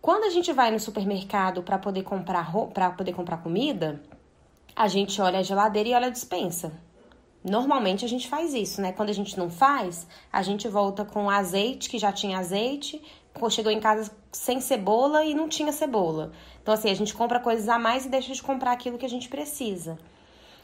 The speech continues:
Com a roupa é a mesma coisa. Tem cliente minha que quase passa mal quando eu falo assim, "Análise de guarda-roupa um e dois, vamos ver tudo que você tem no seu armário." "Mas é tudo mesmo?"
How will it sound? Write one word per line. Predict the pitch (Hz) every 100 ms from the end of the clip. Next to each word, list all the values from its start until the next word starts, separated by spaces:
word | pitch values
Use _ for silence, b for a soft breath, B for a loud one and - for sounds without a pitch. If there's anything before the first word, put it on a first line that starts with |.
| B
Com | -
a | 320
roupa | 285 302 311
é |
a |
mesma | 302 302 320
coisa. | 349 330 262 247 202 175 170 -
Tem | - 269 320
cliente | 302 294 277 277
minha | 269
que | 277 277 - -
quase | 285 320
passa | - 339 392
mal | 370 233 208
quando | 240
eu | 233
falo | 240 233
assim, | 233 240 208 - B B B -
"Análise | 180 208 233 226
de | 233
guarda-roupa | 240 240 262 220 233 262 285 277
um | 262 320
e |
dois, | 349 226 220 269 311 -
vamos | 240 247 208
ver | 226 269 277 -
tudo | - 320 339
que | 349
você | 311 311
tem | 294
no | 277
seu | 294
armário." | 269 240
"Mas | 269 330
é | -
tudo | 285 370 415
mesmo?" | 294 269 370 339 247